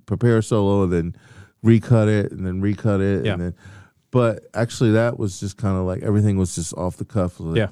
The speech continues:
Speaker 1: just, "Here's a tune and let me just come and play." And it's, so, and there were no overdubs on
Speaker 2: Yeah.
Speaker 1: this record, so,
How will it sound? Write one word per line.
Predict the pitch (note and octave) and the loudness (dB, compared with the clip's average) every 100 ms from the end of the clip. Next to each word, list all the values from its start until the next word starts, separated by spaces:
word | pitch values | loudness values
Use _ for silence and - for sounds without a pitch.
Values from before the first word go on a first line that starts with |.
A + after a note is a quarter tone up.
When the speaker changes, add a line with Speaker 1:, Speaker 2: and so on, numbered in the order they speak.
| - | -6
Speaker 1:
just, | A2 G2+ - | -6 -6 -4
"Here's | B2 A#2+ A#2 | 2 4 4
a | |
tune | A2 C#3 B2+ B2 B2 | 0 0 2 2 -2
and | - G#2+ | -4 -2
let | G#2 | 0
me | G#2 | 0
just | G#2 G2 | -2 -4
come | - G#2 G2+ | -2 -2 -2
and | - G2 | -4 -4
play." | - G2+ E2 - | 0 0 0 -4
And | G2 G2 | -4 -4
it's, | G2+ - - - _ _ _ _ | -6 -8 -12 -16 _ _ _ _
so, | - A2+ G#2+ | 2 4 4
and | A#2+ A2 | 4 4
there | B2 | 4
were | A2+ | 4
no | A2 A#2+ A#2+ A2 | 4 4 4 4
overdubs | G#2+ G2 F2 F#2 F2 E2+ | 2 0 0 0 0 -2
on | F#2 | 0
Speaker 2:
Yeah. | F2+ | 0
Speaker 1:
this | F2+ F2+ | 0 -2
record, | G2+ G2+ - F2 D#2 | -2 -4 -2 -6 -6
so, | G2 F2 E2+ D#2+ | -4 -2 0 -2